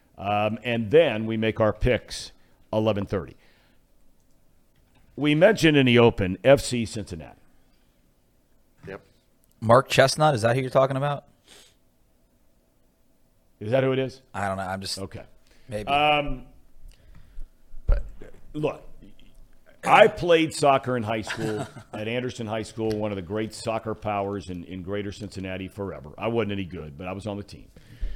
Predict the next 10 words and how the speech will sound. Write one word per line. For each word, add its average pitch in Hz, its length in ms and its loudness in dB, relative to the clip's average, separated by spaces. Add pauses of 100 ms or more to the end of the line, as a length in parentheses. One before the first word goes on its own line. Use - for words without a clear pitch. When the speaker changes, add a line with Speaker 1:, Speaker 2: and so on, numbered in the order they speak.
(460)
Speaker 1:
Um, 107 600 2 (960)
and - 140 -4
so, 156 460 6
you 156 80 -6
know, 131 100 0
there's 135 200 2
a 127 60 -4
part 165 320 -2
of 139 100 -2
me 113 460 -2